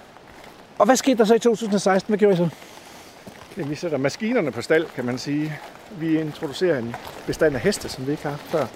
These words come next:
Speaker 2: Beholder nogle af vores Galloway-kreaturer. Og så lader vi altså arealet passe sig selv. Vi fodrer ikke dyrene. Hvis der er nogle dyr, der falder for kriterierne,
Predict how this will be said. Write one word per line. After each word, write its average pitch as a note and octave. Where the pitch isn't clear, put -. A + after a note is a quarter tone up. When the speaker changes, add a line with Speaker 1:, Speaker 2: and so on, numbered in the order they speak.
Speaker 2:
Beholder D#3+
nogle C#3
af A#2+
vores G#2+
Galloway-kreaturer. D#3
Og A3
så C4+
lader F#3+
vi C#3+
altså C#3+
arealet C#3+
passe C3+
sig -
selv. E3+
Vi A#2+
fodrer F3
ikke D#3
dyrene. D#3
Hvis D#3+
der E3+
er C#3+
nogle D#3
dyr, D#3
der A#2
falder D#3+
for A#2
kriterierne, A#2+